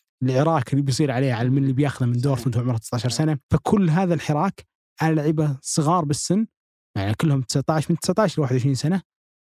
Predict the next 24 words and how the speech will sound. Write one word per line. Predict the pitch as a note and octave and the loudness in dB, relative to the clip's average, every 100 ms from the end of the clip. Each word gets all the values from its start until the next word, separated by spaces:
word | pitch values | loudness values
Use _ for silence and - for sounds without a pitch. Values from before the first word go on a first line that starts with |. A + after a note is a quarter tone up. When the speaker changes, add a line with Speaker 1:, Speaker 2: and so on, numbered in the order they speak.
| _ C3 | _ -2
Speaker 1:
يصرفون | B2 D3+ - E3 | 0 -2 0 0
عليهم | C#3+ E3+ C3+ - _ _ - D3+ | 2 0 0 -4 _ _ -10 -4
ملايين | D3+ D3 D#3 D#3+ D#3 G3+ G#3+ | 0 2 2 2 2 0 0
الملايين. | F#3 E3+ D#3+ D#3 F#3 A3 _ - - _ _ - | 2 2 2 2 0 -2 _ -20 -20 _ _ 0
بثمانين | D#3 D#3 _ _ - D#3 E3 G3 G3 | 0 -2 _ _ -4 0 2 2 2
في | F#3 | 2
المية، | F3+ D#3+ | 2 2
سبعين | C#3+ D3 D#3+ | 0 0 0
في | F3+ | 0
المية | F3 D3+ | 2 2
من | C#3 | 2
هذا | F#3+ E3 | 2 2
المبلغ | D#3 D#3 E3+ D3 | 0 0 -2 -2
أي | F#3 | -2
لاعب، | D#3+ C#3+ B2+ - - | 0 0 -2 -6 -2
أي | D3+ C#3 C3 | 0 2 2
نادي | E3 B2 A2+ | 0 0 -2
مثل | A#2 B2+ | -2 -4
سيتي، | A#2+ E3+ D#3 C#3+ C#3 C#3+ B2+ | -2 -2 0 0 0 0 0
يونايتد، | A#2 D#3 D#3 D3+ D3+ C#3 - | 0 0 -2 -2 -4 -4 -4
تشيلسي، | D#3+ D#3+ D#3 - C#3+ C#3 C3+ | -2 0 -2 -2 -2 -2 -2
أرسنال، | D#3 D#3 D3+ D3+ D#3 - | -2 0 -2 -2 -4 -6
يقدر | F#3+ F#3 E3 | -2 0 2
ياخذ | E3 G#3 F#3 - D#3 | 2 2 2 0 0